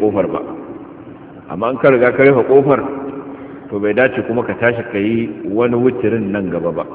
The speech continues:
Sannan Annabi sallallahu alaihi wasallam yana sanya ƙarshen sallarsa ta dare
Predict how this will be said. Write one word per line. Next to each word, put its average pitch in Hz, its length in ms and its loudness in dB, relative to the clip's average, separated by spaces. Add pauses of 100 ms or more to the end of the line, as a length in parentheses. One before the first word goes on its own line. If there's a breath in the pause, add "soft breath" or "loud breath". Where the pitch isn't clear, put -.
(1300)
Sannan 120 320 2
Annabi 120 240 -2
sallallahu 120 240 2
alaihi 113 100 -4
wasallam 120 300 0
yana 113 260 0
sanya 113 280 -4 (180)
ƙarshen 131 640 0
sallarsa 139 540 2
ta 123 100 2
dare 139 260 4